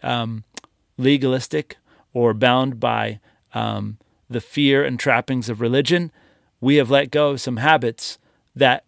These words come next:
we desperately need to get back. Uh, so wisdom would teach us to surrender the religious spirit, but still practice the disciplines, uh, spiritual disciplines. Spiritual disciplines done for the wrong reason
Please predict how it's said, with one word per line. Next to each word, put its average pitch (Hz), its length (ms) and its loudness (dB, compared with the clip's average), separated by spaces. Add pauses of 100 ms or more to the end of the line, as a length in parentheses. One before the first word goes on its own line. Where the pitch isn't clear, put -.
(120)
we 123 160 0
desperately 123 560 -2
need 107 300 -2 (240)
to 127 100 -4
get 113 320 -4
back. 98 380 -6 (1300)
Uh, 120 220 4
so 127 380 2 (100)
wisdom 131 540 4
would 113 280 -2
teach 127 260 -2
us 113 280 -2 (180)
to 123 360 -2
surrender 147 520 0
the 123 120 2
religious 117 460 0
spirit, 147 500 2 (320)
but 123 140 -4
still 156 400 4
practice 131 560 -2
the 127 100 -2
disciplines, 107 760 -4 (320)
uh, 117 140 2
spiritual 127 480 2
disciplines. 107 680 -6 (460)
Spiritual 196 500 0
disciplines 143 640 -2
done 135 420 0
for 143 100 -8
the 120 120 -4
wrong 120 300 0
reason 139 460 -2